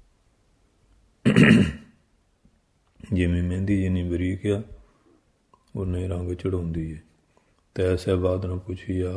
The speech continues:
ਕਬਹੂ ਨਾ ਲਾਈ ਪਾਏ, ਕਬਹੂ ਨਾ ਲਾਈ ਪਾਏ।" ਉਸ ਨਿਰੰਕਾਰ ਨੇ ਸਰਗੁਣ ਸਰੂਪ ਧਾਰ ਕੇ ਮੇਰੇ ਪਾਸੋਂ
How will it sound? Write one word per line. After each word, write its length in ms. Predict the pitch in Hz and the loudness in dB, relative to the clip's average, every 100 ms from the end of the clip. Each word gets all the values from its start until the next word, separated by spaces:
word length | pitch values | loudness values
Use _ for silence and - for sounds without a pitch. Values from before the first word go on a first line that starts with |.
| 92 | -8
ਕਬਹੂ 380 | - 92 98 | -6 -4 -4
ਨਾ 220 | 92 92 95 | -4 -6 -6
ਲਾਈ 320 | 87 92 95 | -6 -8 -8
ਪਾਏ, 380 | - - - - _ _ _ _ _ _ _ _ _ _ _ - | -12 -20 -20 -20 _ _ _ _ _ _ _ _ _ _ _ -4
ਕਬਹੂ 420 | 95 95 101 104 | 0 2 0 0
ਨਾ 100 | 98 | 0
ਲਾਈ 280 | 95 90 90 | 0 -2 -4
ਪਾਏ।" 340 | - 87 80 76 _ _ _ _ _ _ _ _ _ _ _ _ _ _ - | -6 -8 -8 -12 _ _ _ _ _ _ _ _ _ _ _ _ _ _ -6
ਉਸ 220 | 92 85 - | -6 -4 -4
ਨਿਰੰਕਾਰ 720 | 90 90 90 92 - 92 90 | -2 -2 -4 -4 2 2 2
ਨੇ 220 | 90 85 85 | -4 -8 -14
ਸਰਗੁਣ 600 | - - - 92 92 92 82 - _ _ _ | -20 -16 -8 -4 -4 -4 -8 -14 _ _ _
ਸਰੂਪ 400 | 98 98 104 95 | -8 -8 -4 -2
ਧਾਰ 220 | 90 92 | 0 -2
ਕੇ 180 | - 95 | -10 -8
ਮੇਰੇ 300 | 92 92 92 | -6 -6 -6
ਪਾਸੋਂ 460 | - 90 - 98 | -4 -4 -4 -12